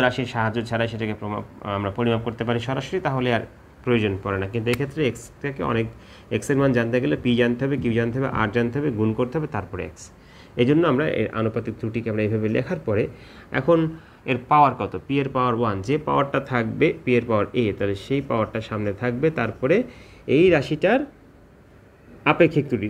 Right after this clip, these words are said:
কী হবে, delta p by p আমরা একটু আগে দেখলাম।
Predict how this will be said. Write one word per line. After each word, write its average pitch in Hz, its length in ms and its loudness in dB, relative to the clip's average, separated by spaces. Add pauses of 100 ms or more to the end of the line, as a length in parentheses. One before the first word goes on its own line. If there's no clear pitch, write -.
(120)
কী 160 160 2
হবে, 165 180 4 (240)
delta 131 320 6 (120)
p - 20 -4 (320)
by 110 180 2 (560)
p - 20 -10 (180)
আমরা 107 160 2
একটু 104 160 -4
আগে 98 200 0
দেখলাম। 90 280 -6